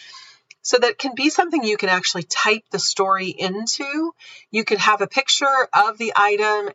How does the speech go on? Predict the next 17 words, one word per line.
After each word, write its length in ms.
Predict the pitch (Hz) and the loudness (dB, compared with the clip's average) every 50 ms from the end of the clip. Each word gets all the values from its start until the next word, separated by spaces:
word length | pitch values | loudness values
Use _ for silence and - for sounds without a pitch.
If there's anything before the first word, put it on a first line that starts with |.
| _ _ - | _ _ -2
add 280 | 208 208 214 226 233 226 | 0 4 4 2 2 2
the 80 | 220 202 | -2 -2
story 380 | - - - 208 196 202 196 | -2 -2 0 0 0 0 0
below 380 | 190 175 180 175 180 180 180 175 | -2 -2 -2 2 2 4 4 4
it, 180 | 170 165 - - - | 2 0 -2 -4 -6
and 180 | 190 196 202 | -6 -4 -2
that 220 | 233 254 294 - 226 | 0 0 0 0 0
makes 260 | 214 208 202 - - | -2 -2 -2 -2 -4
it 100 | 208 190 | -4 -4
a 60 | 165 | -4
true 400 | - - - - - 294 339 311 - | -4 -6 -6 -4 -2 -2 -2 -2 -4
keepsake 720 | - - 277 330 392 - - - 185 156 120 101 - - - - - - - _ - | -6 -4 -2 -2 -2 -4 -4 -2 0 0 0 -2 -4 -8 -20 -20 -20 -20 -14 _ -4
that 100 | 226 233 | 0 0
would 120 | 240 233 | 0 0
bless 360 | - 220 220 220 226 220 - - - | 2 2 2 2 2 0 -4 0 2
all 300 | 202 196 214 254 320 370 | 4 6 6 6 4 4
generations 960 | 233 208 180 165 156 156 151 123 113 170 - - - 69 64 - - - - | 2 -2 -2 -2 -2 -2 -2 -2 -2 -2 -2 -4 -4 -8 -14 -14 -12 -12 -12